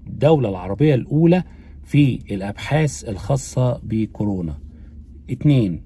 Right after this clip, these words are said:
مصر الأولى أفريقيا في البحوث العلمية بمنصة سكيفال أو سكايفال حسب ما بتتنطق العالمية، يعني المنصة العلمية العالمية دي احنا نمرة واحد فيها على أفريقيا. تمام؟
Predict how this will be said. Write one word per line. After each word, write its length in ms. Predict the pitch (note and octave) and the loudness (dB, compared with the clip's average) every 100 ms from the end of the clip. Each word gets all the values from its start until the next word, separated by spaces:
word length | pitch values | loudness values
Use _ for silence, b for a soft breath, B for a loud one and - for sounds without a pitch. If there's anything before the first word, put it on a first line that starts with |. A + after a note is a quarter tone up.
| - - - - B B B - | -18 -20 -20 -20 B B B 0
مصر 320 | C3+ G#3 - | 2 2 2
الأولى 340 | D3 D3 F#3 F3 | 0 2 2 2
أفريقيا 680 | - - B2 A#2 F#3 F#3 E3+ | 0 -6 -6 -4 0 2 2
في 160 | C3+ | 0
البحوث 500 | B2 A2 G2 F3+ D3+ | -4 -6 -2 0 0
العلمية 600 | C3 G#2 A2 A#2+ E3+ F3+ | -2 -2 -2 2 2 2
بمنصة 680 | D3+ A#2 A2 B2+ D3 - D3 - - - - - | 0 0 0 0 -2 -4 -6 -6 -18 -20 -20 -16
سكيفال 840 | - - D3+ B2+ A#2 G2 E2 D2+ - | -16 -4 0 2 2 0 -4 -8 -8
أو 160 | - A2+ | -6 -6
سكايفال 960 | - - C3 C3 A#2 G#2+ F2+ D#2 D2 | -6 -6 0 0 0 -2 -4 -6 -10
حسب 420 | - G#2+ A2 G2+ F#2 | -10 -10 -8 -8 -6
ما 60 | |
بتتنطق 500 | E2 - G#2+ D3 F3 - B B B B B - | -8 -10 -6 -6 -6 -10 B B B B B -2
العالمية، 640 | B2 A#2+ A#2+ A2+ F2+ D2 - - - - - - - - | 0 2 2 0 -2 -6 -16 -20 -20 -18 -18 -20 -16 -8
يعني 380 | G2+ G2+ G2 G2+ | -4 -2 -4 -4
المنصة 440 | G2+ A2+ C#3+ - | -2 -2 -2 -4
العلمية 680 | G2+ F#2+ F#2+ A2 A2+ G2+ E2+ | -6 -4 -2 0 -2 -4 -6
العالمية 560 | E2 F2+ G2 A2 B2+ A2+ | -10 -8 -6 -2 -2 -2
دي 280 | A#2+ E3 - | -2 -2 -4
احنا 200 | B2+ A#2+ | -6 -4
نمرة 240 | A2+ G#2+ | -2 -2
واحد 240 | G#2 G#2 F2+ | -4 -6 -10
فيها 340 | - D2 - - - - | -12 -12 -14 -18 -20 -14
على 220 | - G#2 F2 | -8 -8 -8
أفريقيا. 480 | - - - - - - - - | -10 -14 -14 -18 -18 -20 -20 -12
تمام؟ 280 | F#2 A2+ | -8 -4